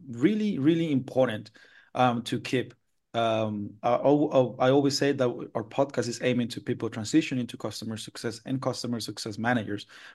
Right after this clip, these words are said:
But if there's anyone from leadership as well hearing this,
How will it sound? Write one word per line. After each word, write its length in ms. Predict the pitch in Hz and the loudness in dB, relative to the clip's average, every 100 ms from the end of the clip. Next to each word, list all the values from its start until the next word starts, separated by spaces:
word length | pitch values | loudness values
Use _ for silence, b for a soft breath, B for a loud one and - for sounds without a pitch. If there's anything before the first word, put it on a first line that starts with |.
| - | 4
But 120 | 139 | 6
if 100 | 113 | 6
there's 220 | 139 143 | 4 4
anyone 500 | 147 160 131 127 - - | 4 4 4 4 -2 -4
from 180 | 123 | -2
leadership 500 | 117 151 - - 117 | 4 4 4 0 -2
as 160 | 120 - | -4 2
well 300 | 123 123 123 B B B | 6 6 2 B B B
hearing 360 | - 175 170 127 | 4 8 8 6
this, 320 | 117 117 - | 2 0 -6